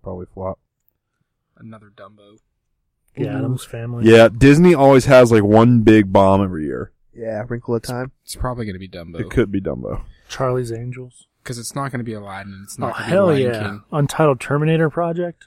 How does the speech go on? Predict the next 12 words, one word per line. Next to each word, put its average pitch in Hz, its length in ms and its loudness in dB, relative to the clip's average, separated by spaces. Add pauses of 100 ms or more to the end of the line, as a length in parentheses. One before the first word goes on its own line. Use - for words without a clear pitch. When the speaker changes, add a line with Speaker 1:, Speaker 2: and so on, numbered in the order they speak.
Speaker 4:
Dun, 160 140 0
dun, 143 260 -2 (120)
dun, 151 260 -2
dun. 131 200 -18
Yeah, 190 200 6
they 170 80 0
showed 190 260 2
one, 151 300 -2
like, 135 220 -4
poster 135 380 0
of 117 100 0
it. 113 100 -6